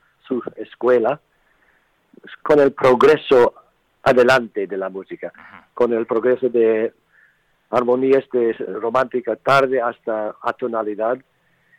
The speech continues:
Speaker 1: Y Bruckner tenía un lenguaje más conservador. Eh, se ve en su música su amor por Johann Sebastian Bach, pero ya con el segundo sinfonía se nota como Ralph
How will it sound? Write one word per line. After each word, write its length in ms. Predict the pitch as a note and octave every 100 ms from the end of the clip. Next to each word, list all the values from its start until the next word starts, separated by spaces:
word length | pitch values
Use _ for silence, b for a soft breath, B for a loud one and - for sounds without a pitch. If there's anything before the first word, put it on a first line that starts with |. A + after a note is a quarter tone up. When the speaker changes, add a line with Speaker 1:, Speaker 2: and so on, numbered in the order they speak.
| _ _
Speaker 1:
Y 180 | D#3+ D#3
Bruckner 460 | E3+ B3+ C#4 C4+
tenía 340 | - G#3 F#3+ F3+
un 360 | E3+ E3 D#3+ _ _ _ _ _ _ -
lenguaje 680 | C#3 B2+ C#3+ D3+ - D3+
más 240 | D3 C3 C3+ -
conservador. 840 | C3 A#2 B2+ A#2 A2+ B2+ G#3 A#3+ - _ _ _ _ _ _ _ _ -
Eh, 240 | G#2+ G#2+ - - -
se 160 | - B2+
ve 340 | A#2 D3+ D#3+
en 80 | C3
su 140 | C3 C3+
música 500 | C#3 C3 C3 B2 A#2+
su 180 | - C3
amor 320 | A#2+ A#2+ B2+
por 320 | - G#2+ F#2+ G#2
Johann 360 | A2 A#2 A2+ G2
Sebastian 560 | A2 A2 G#2+ - G2+ F#2+
Bach, 220 | A#2+ E3+ - - _ _ _ _ _ _ _ _ _ _ _ _ _ _ _
pero 400 | D#3 D#3+ D#3+ D#3 _ _
ya 340 | F3+ D#3+ E3+ G#3
con 160 | - F3
el 180 | D#3+ -
segundo 320 | D#3 E3 D#3+
sinfonía 480 | - F3 D3 D#3+ E3+
se 140 | -
nota 360 | B2 C#3+ - C#3
como 400 | - E3+ E3+ D3+
Ralph 320 | C3+ D3 D3